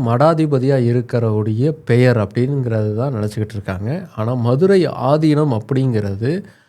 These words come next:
அந்த மடத்தை குறிக்குது. மதுரையில இருக்கக்கூடிய சைவ மடத்தை மதுரை ஆதீனம் அப்படிங்கிற பேர்ல வந்து குறிப்பிடுவாங்க. இந்த ஆதீனத்துடைய அதிபதியா, அதாவது மடாதிபதியா வரக்கூடியவருடைய பதவியின் பெயர் அப்படிங்கிறது குரு மகா சந்நிதானம் அப்படின்னு சொல்லுவாங்க.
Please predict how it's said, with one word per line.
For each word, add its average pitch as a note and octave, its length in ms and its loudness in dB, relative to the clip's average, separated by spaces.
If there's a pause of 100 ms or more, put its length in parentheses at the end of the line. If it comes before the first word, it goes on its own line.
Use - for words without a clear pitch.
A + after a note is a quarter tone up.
(100)
அந்த C3+ 280 0
மடத்தை C#3 680 0 (100)
குறிக்குது. G2 340 -4 (760)
மதுரையில E3+ 540 6
இருக்கக்கூடிய A#2+ 580 0
சைவ G3+ 500 2
மடத்தை C3+ 680 0
மதுரை E3 440 2
ஆதீனம் A#2+ 500 2
அப்படிங்கிற A#2+ 480 0
பேர்ல G2+ 320 0
வந்து A2 480 -4
குறிப்பிடுவாங்க. G#2 560 -4 (360)
இந்த F#3+ 180 6
ஆதீனத்துடைய G3 580 6
அதிபதியா, C#3 480 4
அதாவது C3 540 4
மடாதிபதியா D#3 580 4
வரக்கூடியவருடைய B2 1080 0
பதவியின் G3 560 0
பெயர் A#2+ 340 2
அப்படிங்கிறது A#2 600 -2
குரு D3+ 320 0
மகா B2 440 0
சந்நிதானம் A#2 760 -2
அப்படின்னு A2 260 -6
சொல்லுவாங்க. G#2+ 420 -6